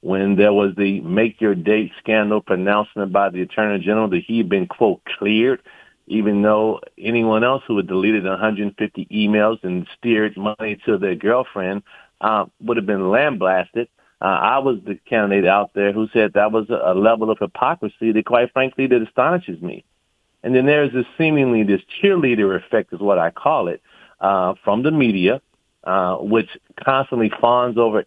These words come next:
everything that occurs. But when there's something bad that happens, the media says nothing.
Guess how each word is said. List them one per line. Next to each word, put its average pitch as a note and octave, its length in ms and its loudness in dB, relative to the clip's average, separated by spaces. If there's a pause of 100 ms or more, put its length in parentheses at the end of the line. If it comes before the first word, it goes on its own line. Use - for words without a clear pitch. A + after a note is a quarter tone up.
everything C3+ 540 0
that A#2 280 0
occurs. G2+ 500 0 (120)
But A#2+ 140 2
when C#3+ 180 2
there's C3+ 220 0
something A#2+ 420 -2
bad C#3+ 380 2
that G#2+ 120 0
happens, G#2 420 -2 (880)
the B2 60 -6
media C#3+ 340 4
says C3 180 0
nothing. C#3+ 340 -4